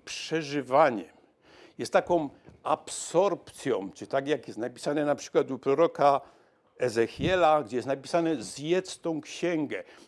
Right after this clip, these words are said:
To jest takie wchłanianie do siebie tego słowa, słowa Bożego, przeżywanie go,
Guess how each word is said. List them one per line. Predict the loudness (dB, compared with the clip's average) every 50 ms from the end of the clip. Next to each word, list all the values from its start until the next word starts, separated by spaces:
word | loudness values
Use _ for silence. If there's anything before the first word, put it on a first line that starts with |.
| _
To | -2 -2
jest | 0 0
takie | 0 -2 -2 0 -2 -2
wchłanianie | -4 -6 -20 -18 -16 -12 -8 -4 0 4 4 4 4 4 4 2 2 2 2 0 0 0 0
do | 0 0 -2 -4
siebie | -4 -4 -4 -2 0 0 0 0 -2 0 0 0 0 -2 -4 -8 -18 _ _ _ _ _ _ _
tego | -2 0 0 2 0 0
słowa, | -2 -2 -8 -6 -2 2 6 6 6 6 6 4 2 2 2 -2
słowa | -8 -16 -14 -10 -4 0 2 4 6 6 4 4
Bożego, | 4 0 -2 2 4 4 4 4 2 0 0 2 2 2 0 -2 -4 -6 -14 _ _ _ _ _ _ _ -16
przeżywanie | -8 -2 0 0 0 0 -2 -4 0 2 2 4 2 2 0 -6 -6 -6
go, | -4 -4 -2 -2 -2 -2 -4